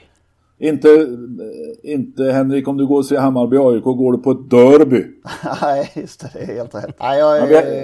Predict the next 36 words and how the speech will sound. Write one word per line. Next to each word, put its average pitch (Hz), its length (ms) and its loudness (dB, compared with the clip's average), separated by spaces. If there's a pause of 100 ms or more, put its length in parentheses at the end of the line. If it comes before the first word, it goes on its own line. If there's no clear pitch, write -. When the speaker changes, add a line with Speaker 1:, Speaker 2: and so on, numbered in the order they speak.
(200)
Speaker 2:
jag 127 80 -8
håller... 127 340 -8 (260)
Vi 131 120 -8
är 135 60 -4
nog 131 180 -10
tre, 123 260 -6 (160)
det 139 100 -14
är 135 40 -16
tre 143 280 -4
noll 131 260 -6
här 110 140 -4 (280)
för 98 260 -14
derby, 92 360 -12
tror - 200 -20
jag. - 120 -20 (200)
Jag 107 80 -20
kör. 156 100 0
Speaker 1:
Fick 156 160 0
vi 165 60 0
inte, 151 260 0
fick 151 360 -6
vi 165 60 -4
inte 147 180 -8
något, 139 340 -10
eh, 143 320 -6
mail 151 500 -4
för, 151 180 -2 (1160)
förra 147 220 0
gången 139 280 -4
vi 127 120 -4
hade 120 200 -6
vår 117 140 -6
pod-, 104 280 -12 (300)
podcast. 95 380 -12
Förra 135 360 -4
omgången. 127 760 -6